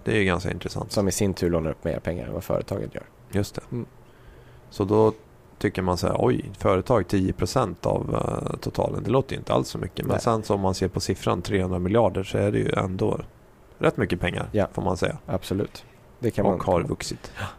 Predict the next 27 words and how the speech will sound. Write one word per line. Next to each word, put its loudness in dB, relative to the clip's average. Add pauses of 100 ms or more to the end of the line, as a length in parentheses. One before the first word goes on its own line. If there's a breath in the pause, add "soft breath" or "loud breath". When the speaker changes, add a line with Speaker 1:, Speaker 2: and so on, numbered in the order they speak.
Speaker 2:
Och 2
det 6
är 6
ungefär, 2
nu, 2
vi 2
beror 2
lite 0
på 0
hur 4
man 2
räknar, 2
ungefär 2
hälften 0
av 2
då -4
företagens -2
upp-, 0
upplåning 0
på -6
marknaden 0
via 0
obligationer 0
är, -4 (140)
är -4
svenska -2
kronor. -8